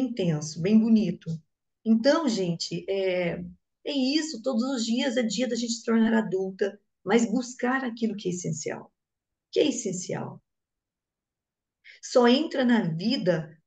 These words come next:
quem se autoriza a estar na vida, a cair na vida. Né?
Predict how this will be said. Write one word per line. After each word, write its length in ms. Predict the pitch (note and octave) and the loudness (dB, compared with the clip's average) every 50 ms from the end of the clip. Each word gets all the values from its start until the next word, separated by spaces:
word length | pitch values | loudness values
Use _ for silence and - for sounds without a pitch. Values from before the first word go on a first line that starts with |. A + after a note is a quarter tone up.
| _ _ _ _ - | _ _ _ _ -6
quem 440 | - C4+ C#4 D4 D#4+ F4 F#4+ F#4+ - _ _ _ _ _ _ _ _ _ _ _ _ | -2 -2 0 0 0 -2 -4 -6 -8 _ _ _ _ _ _ _ _ _ _ _ _
se 200 | - - - - | -12 -6 -2 0
autoriza 680 | D4+ - - - D#4 C4+ A3+ A3+ B3+ D#4 D4+ A#3+ A3 | 0 0 0 0 0 2 4 4 4 4 2 4 2
a 40 | A3+ | 2
estar 360 | B3 A#3 - - B3+ C4+ C#4+ | 2 0 -2 -2 -2 -2 -2
na 140 | D4 D4+ D4 | -4 -6 -6
vida, 600 | - - - A#3+ C4+ D4+ C#4 A3+ E3+ E3+ - - _ _ _ _ _ _ | -8 -8 -6 -6 -6 -6 -4 -6 -6 -6 -8 -14 _ _ _ _ _ _
a 60 | - A3 | -10 -8
cair 480 | A3+ - A#3 B3 A#3 A3+ A#3 C4+ C#4+ | -4 -2 0 2 4 4 4 4 2
na 160 | C#4 C#4+ C#4+ | 0 0 -2
vida. 580 | C4 A3 A3 A3+ A#3 C4 A3 G3 F#3+ F3 - - _ _ _ _ _ _ _ _ _ _ _ _ _ _ _ _ _ _ _ _ _ _ _ _ _ _ _ _ _ _ _ _ _ _ _ _ _ _ _ _ _ _ _ _ - | -2 0 0 0 0 0 0 0 0 -2 -2 -8 _ _ _ _ _ _ _ _ _ _ _ _ _ _ _ _ _ _ _ _ _ _ _ _ _ _ _ _ _ _ _ _ _ _ _ _ _ _ _ _ _ _ _ _ -12
Né? 280 | A3 A3 A3 A3+ - | -6 -4 -4 -4 -4